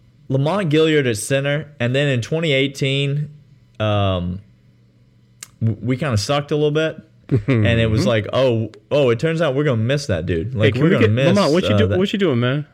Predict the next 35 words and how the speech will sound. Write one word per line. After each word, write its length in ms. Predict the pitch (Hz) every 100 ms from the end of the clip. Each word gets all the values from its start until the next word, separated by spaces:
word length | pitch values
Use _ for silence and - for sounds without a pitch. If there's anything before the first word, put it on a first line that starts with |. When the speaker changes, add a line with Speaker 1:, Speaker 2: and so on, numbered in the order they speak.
| _
Speaker 2:
What, 240 | - 180 - - -
you 120 | 220
got, 200 | 214 220
you 100 | -
got 100 | 208
Speaker 1:
that 100 | 214
Speaker 2:
more? 80 | 214 202
Speaker 1:
d-, 60 | - -
we're 180 | 120 139
gonna 200 | 120 107
miss, 380 | 120 139 - - _
we're 140 | - 131
gonna 140 | 127
miss 260 | 113 135 -
that 200 | 131 117
dude. 340 | 104 98 95 -
Uh, 160 | 107
he 120 | 107 151
should 220 | - 101
come 180 | 107 98
back." 300 | 101 104 - _ _ - -
Uh, 480 | 123 117 107 98 98 - - _ _ _ _ _ _ _ _ _ -
Solomon 380 | 170 175 156
Kinley, 300 | 120 165 147 127
we 140 | 123
know, 520 | 117 127 113 90 101 -
is 180 | 107
my 160 | 107 95
guy. 260 | 92 87 107
Has 260 | 104 120
always 240 | 120 123 113
been 200 | 113 110
my 120 | 107
Speaker 2:
Yeah. 60 | 98
Speaker 1:
guy. 420 | 101 98 101